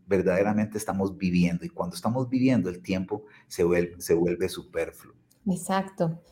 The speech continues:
Speaker 2: Qué importante. Entonces, de veras, llévense esta parte, ¿no? De ver, eh, en serio hay que tomarnos en serio nuestra vida y nuestro propósito, porque hace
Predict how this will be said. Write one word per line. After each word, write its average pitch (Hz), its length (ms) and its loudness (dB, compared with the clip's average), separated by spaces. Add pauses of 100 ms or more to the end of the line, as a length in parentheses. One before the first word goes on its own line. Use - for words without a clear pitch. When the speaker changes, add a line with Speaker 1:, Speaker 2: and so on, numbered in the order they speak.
(120)
Speaker 2:
Qué 240 60 8
importante. 220 760 8
Entonces, 262 520 10
de 214 100 12
veras, 233 260 12
llévense 214 460 10
esta 180 260 4
parte, 185 340 8
¿no? 185 160 8
De 196 120 6
ver, 190 340 4
eh, - 180 -8 (240)
en 202 160 10
serio 226 240 10
hay 240 60 8
que 240 80 0
tomarnos 202 460 6
en 175 160 6
serio 247 600 4
nuestra 180 340 4
vida 202 360 6
y 185 100 4
nuestro 165 300 4
propósito, 202 560 4
porque 185 240 4
hace 214 320 4